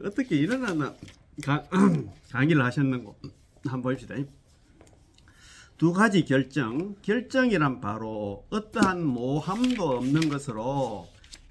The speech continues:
이럴 수도 있고 저럴 수도 있는 게 아닙니다. 우리 결정 내릴 뿐만 있잖아. 뭐, <laughs> 그게 그, 그게 답인데 있잖아. 두 가지 결정이 있습니다. 하나는 믿는 대상이 결정된 것이고,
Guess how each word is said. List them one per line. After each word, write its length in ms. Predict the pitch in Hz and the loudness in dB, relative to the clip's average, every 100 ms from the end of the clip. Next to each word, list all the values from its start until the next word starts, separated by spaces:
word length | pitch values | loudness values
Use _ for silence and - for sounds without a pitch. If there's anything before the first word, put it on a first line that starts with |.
| - | -10
이럴 320 | 190 226 262 | 0 4 4
수도 280 | 247 196 170 | 2 -2 0
있고 340 | 175 - 151 | -2 -2 -2
저럴 300 | - 180 220 | 0 0 0
수도 200 | 214 175 | -2 0
있는 300 | 160 113 117 | 0 2 0
게 80 | 131 | 0
아닙니다. 320 | 120 113 135 | 0 -4 -6
우리 160 | 104 151 | -6 -4
결정 360 | 165 196 233 185 | -2 -2 -2 -2
내릴 180 | 233 | -2
뿐만 240 | 285 147 113 | 0 0 0
있잖아. 300 | 127 139 104 | -2 -4 -4
뭐, 200 | 101 131 | 0 0
<laughs> 80 | - | 0
그게 260 | - 156 175 | -2 0 0
그, 280 | - 160 - - - - - | 0 -2 -2 -10 -20 -20 -4
그게 180 | 147 160 | -2 0
답인데 400 | 143 139 175 160 110 | 2 4 4 2 -2
있잖아. 240 | 104 110 | -4 -6
두 140 | 147 | -2
가지 200 | 175 196 | 2 2
결정이 340 | 160 196 208 180 | 4 4 6 4
있습니다. 420 | 135 107 95 - - _ _ - - - - | 4 -2 -8 -12 -18 _ _ -20 -20 -20 -20
하나는 760 | - 160 226 262 240 165 127 113 | -4 0 4 6 6 6 4 4
믿는 540 | 139 170 202 240 240 | 6 6 4 -2 -2
대상이 580 | 156 160 196 214 214 190 | 0 2 2 0 0 0
결정된 580 | 165 156 151 143 127 120 | 0 0 0 0 0 -2
것이고, 640 | 123 120 101 107 104 95 | -4 -4 -6 -4 -6 -10